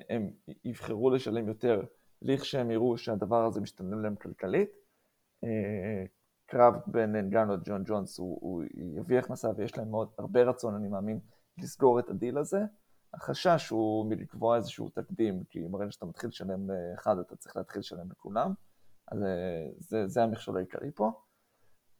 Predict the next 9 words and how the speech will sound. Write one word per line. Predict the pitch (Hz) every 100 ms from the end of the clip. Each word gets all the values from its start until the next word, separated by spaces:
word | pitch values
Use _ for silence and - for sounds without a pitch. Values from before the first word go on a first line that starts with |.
| -
אה, | 110 110 107 107 107 104 -
ודבר | 113 107 98 104
נוסף | 135 165 185
לגבי | 175 - 110 131
דיינה | 131 131
ווייט, | 117 143
שאני | - -
חושב | - 123
שזה | 120 117